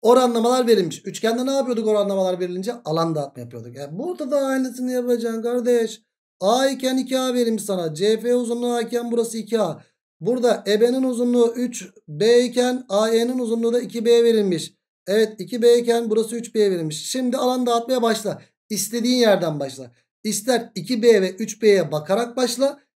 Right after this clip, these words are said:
İster iki A ve A'ya bakarak başla. İstediğin yerden başla. Ben B'ye göre dağıtmak istiyorum. Hocam, üç B'deki alan on iki ise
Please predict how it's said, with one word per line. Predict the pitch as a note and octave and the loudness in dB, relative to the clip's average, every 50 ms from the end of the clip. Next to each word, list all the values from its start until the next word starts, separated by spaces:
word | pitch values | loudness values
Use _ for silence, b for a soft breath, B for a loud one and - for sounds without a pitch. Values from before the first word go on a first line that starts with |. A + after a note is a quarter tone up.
| _ - | _ -12
İster | G3+ - - - B3 G#3+ G#3+ - - | -10 -8 -4 -2 -2 -2 -2 -4 -8
iki | G3 - - C4 | -10 -6 -4 -2
A | B3+ A#3+ A3+ F#3+ | 0 2 2 2
ve | F3+ F3 F3 | 0 -2 -2
A'ya | F#3 F#3+ G3+ G3 F3+ D#3+ D3 | 0 0 0 2 2 0 -2
bakarak | E3+ D#3+ - G#3+ A3 A#3 A#3+ A#3+ F#3 | -4 -4 -4 -4 -4 -4 -4 -4 -4
başla. | F#3 G3+ - - - B2+ - | -4 -4 -4 -6 -12 -14 -12
İstediğin | E3+ D#3 - A3 G#3 A3+ A3+ | -12 -12 -8 -8 -6 -2 -2
yerden | G#3+ G3 F3+ G3 F#3+ A3 F#3+ | 0 0 0 -2 -2 -2 -4
başla. | F#3 E3 D#3+ - B2 A#2+ b b b b _ - | -4 -4 -6 -10 -16 -18 b b b b _ 0
Ben | G3+ C#4 C#4+ C#4 C4 | 2 2 4 4 2
B'ye | C#4 C#4 C#4+ C#4+ C#4+ | 0 0 -2 0 4
göre | C4+ B3+ A#3+ F#3+ | 6 6 6 6
dağıtmak | F#3+ F3+ F3 - D#3+ D3+ | 4 2 0 -2 -6 -10
istiyorum. | - - D3+ C#3 C3 C3+ - | -10 -10 -12 -14 -14 -8 -4
Hocam, | F3+ G3+ A#3 B3 B3 A#3+ - | -4 -2 -2 -2 -4 -4 -8
üç | - A#3+ A#3 - - C4+ | -8 -8 -8 -6 -4 -4
B'deki | C4+ C4+ C#4 C4+ C4 B3+ | -2 -2 -2 -2 -2 -2
alan | B3+ B3+ B3 B3+ | -2 0 0 0
on | B3+ | 0
iki | B3 - - A3+ | -2 -2 -4 -6
ise | G3+ - - D#3+ F3 E3 - | -6 -4 -4 -4 -4 -6 -8